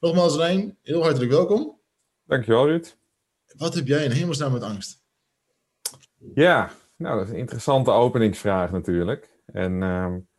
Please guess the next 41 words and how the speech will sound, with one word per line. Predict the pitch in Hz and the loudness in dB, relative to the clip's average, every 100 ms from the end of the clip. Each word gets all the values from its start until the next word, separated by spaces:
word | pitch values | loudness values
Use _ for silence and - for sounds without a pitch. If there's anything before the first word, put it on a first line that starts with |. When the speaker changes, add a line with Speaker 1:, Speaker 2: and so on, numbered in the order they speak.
| _ - | _ -4
Speaker 2:
nou, | 185 165 | 0 2
wat | 143 | 0
misschien | 135 151 | -2 2
wel | 139 135 | 2 4
mooi | 135 131 | 6 6
is | 131 | 4
om | 131 120 | 2 0
even | 117 120 | -2 -2
mee | 117 117 | 2 2
te | 117 | 2
nemen | 117 113 110 | 2 4 4
naar | 110 107 | 4 4
deze, | 107 107 104 92 92 | 4 4 0 0 0
deze | 98 123 | 0 0
ochtend, | 143 143 139 131 | -4 -4 -10 -8
hè. | 123 | -6
We | 120 | -4
nemen | 113 104 | -4 -4
deze | 101 98 | -4 -8
podcast | 98 107 - 95 - 104 | -6 -6 -2 -4 -4 -6
in | 85 | -4
de | 90 | -2
ochtend | 117 127 120 | -2 -4 -6
op. | 123 127 _ _ _ _ _ _ _ _ _ _ - | -6 -8 _ _ _ _ _ _ _ _ _ _ -8
En | 110 | -2
ik | 110 | -2
merkte | 113 120 123 113 - | 0 2 2 -2 -2
toch | 165 143 | -2 2
bij | 143 127 | 0 2
mezelf | 123 127 131 117 | 2 6 6 4
vanochtend | 127 123 123 117 | 2 0 2 0
wat, | 117 117 - | 2 0 -4
wat | 101 110 - | -4 -4 -4
spanning, | - 135 135 139 139 143 | 0 2 2 -2 -4 -10
misschien | 110 113 127 | -14 -8 0
wat | 110 - | 0 0
angst | 120 143 143 | -2 -2 -4
opkomen. | 135 135 139 135 - 185 _ _ _ _ _ _ _ | -4 -2 -4 -4 -8 -16 _ _ _ _ _ _ _
Speaker 1:
Voor | - 156 | 0 4
deze | 135 131 | 4 2
podcast? | 123 - 95 - - | -4 -8 -10 -14 -20